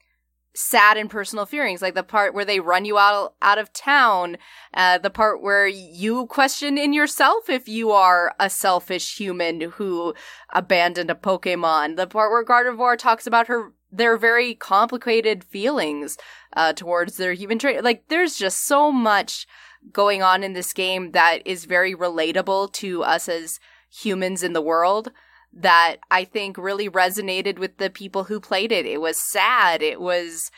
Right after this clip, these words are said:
it was hard at times, and it didn't always resolve happily. And I don't know, it was just, it, it was a, a game that let you experience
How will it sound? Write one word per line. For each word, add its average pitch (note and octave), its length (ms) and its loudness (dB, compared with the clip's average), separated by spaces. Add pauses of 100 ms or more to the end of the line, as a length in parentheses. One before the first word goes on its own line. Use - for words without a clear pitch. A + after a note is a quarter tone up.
(220)
it G3+ 100 -4
was G#3 180 0
hard F3+ 640 0 (280)
at F3+ 200 0
times, F3 540 -6
and G3 260 -2
it G#3+ 120 -4
didn't C4 220 -2
always D4 380 0
resolve C4+ 400 0
happily. F3+ 640 -2
And F#3 480 -6 (1400)
I G#3+ 100 4
don't A#3+ 140 2
know, A#3 140 6
it G#3+ 100 2
was A#3 140 0
just, B3 240 -6
it, A3+ 300 4
it A#3+ 60 2
was A#3 140 0
a, A3 300 4
a G#3+ 80 2
game A#3+ 300 0
that A3+ 180 4
let G3 260 -2
you A3+ 160 -2
experience F#3 880 -4